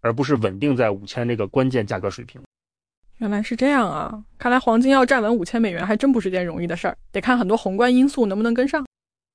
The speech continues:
Speaker 1: 是啊，所以咱们现在也只能继续观察这些宏观因素的变化了。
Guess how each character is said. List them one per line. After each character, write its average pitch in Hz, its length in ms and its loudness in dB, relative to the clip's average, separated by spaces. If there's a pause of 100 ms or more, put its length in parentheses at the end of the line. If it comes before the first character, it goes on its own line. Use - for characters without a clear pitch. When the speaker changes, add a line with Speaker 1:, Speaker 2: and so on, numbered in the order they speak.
(180)
Speaker 1:
是 - 220 -6
啊， 104 420 -4
所 - 180 -2
以 131 60 6
咱 110 140 2
们 117 80 -2
现 127 80 0
在 120 80 2
也 117 100 2
只 107 140 -6
能 98 200 -4
继 127 140 -4
续 110 100 2
观 123 220 0
察 104 160 -4
这 107 80 -4
些 104 140 -4
宏 107 160 -4
观 117 160 0
因 120 100 0
素 117 80 -4
的 107 100 0
变 113 220 0
化 98 160 0
了。 95 180 -8